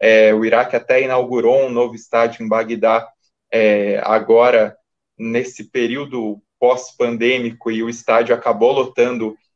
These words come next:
é, durante esse jogo dos Emirados Árabes, que foi na Arábia Saudita, é, teve uma torcida ali presente pra mostrar como o país tá em segurança nesse momento, teve amistosos prévios em que o Iraque jogou nesse estádio também com casa cheia,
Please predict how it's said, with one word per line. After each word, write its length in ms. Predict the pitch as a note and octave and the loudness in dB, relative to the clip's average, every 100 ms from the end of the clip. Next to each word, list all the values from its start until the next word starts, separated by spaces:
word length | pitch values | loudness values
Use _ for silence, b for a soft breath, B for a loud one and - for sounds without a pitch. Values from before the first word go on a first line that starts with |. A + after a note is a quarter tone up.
| _ | _
é, 120 | A2 | -2
durante 460 | G#2+ G#2+ A#2+ C#3 C#3+ | 0 0 0 0 -4
esse 180 | B2+ A#2+ | -12 -8
jogo 280 | A#2 A2+ A2 | -4 -4 -4
dos 160 | G#2 | -8
Emirados 500 | A2+ A2 A2+ G#2+ G#2 | -6 0 0 0 0
Árabes, 320 | A2+ A2 G#2 | 0 0 -4
que 140 | - _ | -16 _
foi 180 | - A2 | -2 -2
na 120 | A2 | 0
Arábia 280 | G#2+ G#2+ A2 | -2 -2 -4
Saudita, 640 | - G#2+ G#2+ A2 - G2+ _ _ _ _ | -4 -4 -4 -10 -10 -16 _ _ _ _
é, 640 | A2+ G#2+ G#2 G#2 G2+ G#2 G2+ _ - | 2 4 6 4 4 2 -2 _ 0
teve 240 | B2+ B2+ | 0 0
uma 180 | B2 A#2+ | -2 -2
torcida 540 | A#2+ A#2 A2+ A#2+ A2+ | -2 -4 -4 -6 -2
ali 200 | A2 A#2+ | -2 -4
presente 640 | - B2 A#2 A#2 C3+ C#3+ | -4 -2 -2 -4 -6 -8
pra 140 | - A#2+ | -4 -2
mostrar 480 | A2+ A#2 A#2 A#2 - | -2 -4 -2 -2 0
como 560 | A#2+ A#2+ A#2 G#2+ G#2+ | -2 0 -2 -2 -4
o 60 | G#2 - | -6 0
país 340 | A2+ A2+ A#2 | 0 0 -2
tá 80 | B2 | -4
em 80 | A2+ | -4
segurança 680 | - G#2+ A2 A2+ A#2+ - | -8 -6 -2 0 -2 -6
nesse 300 | G#2+ G#2+ - | -8 -8 -8
momento, 480 | A2 G#2 B2 C#3+ A#2+ | -6 -4 -4 -6 -10
teve 300 | - A#2+ B2+ | -4 -2 2
amistosos 720 | A#2 A2 - A2+ A#2 G#2+ - - | 0 -2 -4 0 0 -2 -14 -2
prévios 580 | A2 A#2 A#2 G#2+ - - _ _ _ | 2 2 2 -6 -14 -20 _ _ _
em 120 | G#2+ | -10
que 100 | A#2 | -4
o 60 | |
Iraque 360 | A2 A2+ - A#2+ | 0 2 0 -4
jogou 400 | A2 A2 A2 B2+ | -2 0 2 0
nesse 260 | B2+ A#2 - | 0 -8 -12
estádio 440 | - A2 A2+ - | -2 -2 -2 -4
também 380 | A2 G#2+ A2 G#2+ | -8 -6 -6 -8
com 160 | A2 | -10
casa 340 | G#2+ G#2+ G#2+ A2 | -4 -2 0 -2
cheia, 480 | - G#2+ A#2 C#3 | -4 -6 -4 -4